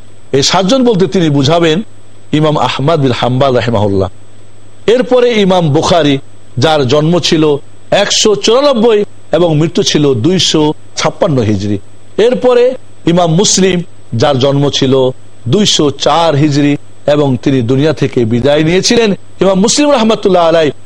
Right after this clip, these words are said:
দুইশো একষট্টি হিজরিতে, এরপরে ইমাম আবু দাউদ, যার জন্ম ছিল দুইশো দুই হিজরিতে এবং মৃত্যু ছিল দুইশো পঁচাত্তর হিজরিতে, এরপরে ইমাম তিরমিজি রাহমাতুল্লাহ আলাই, যার জন্ম ছিল দুইশো নয় হিজরি,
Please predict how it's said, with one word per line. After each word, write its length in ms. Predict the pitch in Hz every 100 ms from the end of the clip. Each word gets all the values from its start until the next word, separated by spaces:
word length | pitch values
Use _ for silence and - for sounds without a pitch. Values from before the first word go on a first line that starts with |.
| -
দুইশো 300 | 147 247 -
একষট্টি 560 | 214 202 - 294 202 247
হিজরিতে, 480 | 165 117 107 - - - - - -
এরপরে 440 | - 202 190 170 151 - - - -
ইমাম 380 | 170 156 143 120 - - - -
আবু 220 | 135 143
দাউদ, 440 | 135 175 196 165 - - - -
যার 280 | 127 147 123
জন্ম 300 | 139 147 165
ছিল 400 | - 160 147 135 - - - 127
দুইশো 580 | 127 202 151 190 180 -
দুই 200 | 131 240
হিজরিতে 560 | 247 220 185 175 170 151 - - -
এবং 240 | 147 147 151
মৃত্যু 220 | 160 156
ছিল 240 | - 139
দুইশো 440 | 123 170 - 147 143 - - -
পঁচাত্তর 440 | 165 240 247 214
হিজরিতে, 540 | 143 120 117 104 107 92 - -
এরপরে 540 | - 262 226 269 262 277 - -
ইমাম 280 | 220 247
তিরমিজি 520 | 220 294 294 277 240 240
রাহমাতুল্লাহ 640 | 202 208 208 208 202 190
আলাই, 260 | 185 185 160 - -
যার 280 | 135 185 165
জন্ম 320 | 160 185 220
ছিল 260 | - 202 175
দুইশো 440 | 151 185 - 180
নয় 320 | 151 156 247
হিজরি, 360 | 262 220 202 190